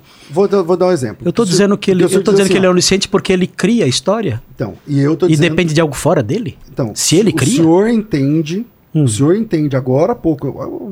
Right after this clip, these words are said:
Speaker 1: eu,
Speaker 2: Ah.
Speaker 1: é só voltar a fita aí, vocês vão
Speaker 2: Ah,
Speaker 1: ver.
Speaker 2: vai lá.
Speaker 1: O senhor entende que pra que Deus saiba o futuro, ele tem que ver em algum lugar.
Speaker 2: Hum, isso é você que crê.
Speaker 1: Então, o senhor acha que eu falo isso.
Speaker 2: Isso, eu,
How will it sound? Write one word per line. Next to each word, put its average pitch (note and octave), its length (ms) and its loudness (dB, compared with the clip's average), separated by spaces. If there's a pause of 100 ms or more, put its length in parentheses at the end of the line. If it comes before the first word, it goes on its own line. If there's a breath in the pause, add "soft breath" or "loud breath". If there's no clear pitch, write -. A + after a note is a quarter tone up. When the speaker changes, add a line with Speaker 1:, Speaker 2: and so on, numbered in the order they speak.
(100)
Speaker 1:
eu, - 80 -4
Speaker 2:
Ah. - 40 -4
Speaker 1:
é - 20 -4
só G#3+ 160 -2
voltar E4 240 -2
a E4+ 40 -6
fita D#3+ 280 -8
aí, A#2 100 -6
vocês G#3 160 -6
vão B2 80 2
Speaker 2:
Ah, G#2 40 0
Speaker 1:
ver. - 140 -2
Speaker 2:
vai B2 140 -2
lá. F#2+ 160 -6 (100)
Speaker 1:
O C#3 80 -4
senhor F#3 280 0
entende C#3 580 -4 (320 loud breath)
que D#3+ 320 -2 (140)
pra G#3 240 -2
que - 100 -8
Deus E3+ 280 0
saiba C#3+ 200 -2
o - 20 -20
futuro, E3+ 380 -4
ele C3+ 100 -4
tem E3+ 140 -2
que E3+ 140 -6
ver C#3 260 0
em G#3 100 -2
algum F#3+ 320 -2
lugar. D#3+ 640 -4 (140)
Speaker 2:
Hum, A2 140 -8
isso A#2+ 180 0
é - 20 0
você D#3+ 320 0
que - 100 -6
crê. - 220 -16 (180)
Speaker 1:
Então, F3 140 -2
o A#2+ 60 0
senhor D3 320 -2
acha G3+ 420 -2
que A3 100 -6
eu G3 140 2
falo B2+ 280 -2
isso. A#2+ 200 2
Speaker 2:
Isso, - 360 -2
eu, F#2+ 60 -14